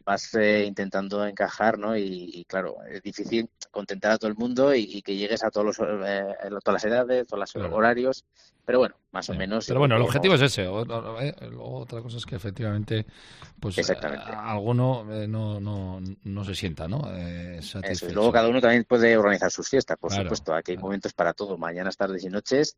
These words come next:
Speaker 1: y luego lo que cada uno, pues, con sus cuadrillas, sus
Speaker 2: Ujú.
Speaker 1: familias, ¿no?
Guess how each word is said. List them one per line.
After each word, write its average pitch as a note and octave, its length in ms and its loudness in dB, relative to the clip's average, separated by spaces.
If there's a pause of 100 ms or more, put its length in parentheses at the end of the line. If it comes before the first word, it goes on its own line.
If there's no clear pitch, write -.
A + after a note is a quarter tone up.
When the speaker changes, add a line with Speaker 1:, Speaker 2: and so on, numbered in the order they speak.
(100)
Speaker 1:
y F2 100 -10
luego D#2+ 160 -2
lo F#2+ 100 0
que E2+ 120 -6
cada D#2+ 220 0
uno, F2+ 200 -4
pues, - 140 -14
con D#2 160 -18
sus - 160 -18
cuadrillas, F#2 520 -6
sus - 180 -12
Speaker 2:
Ujú. - 60 -10
Speaker 1:
familias, F2+ 520 -2
¿no? G2 200 -8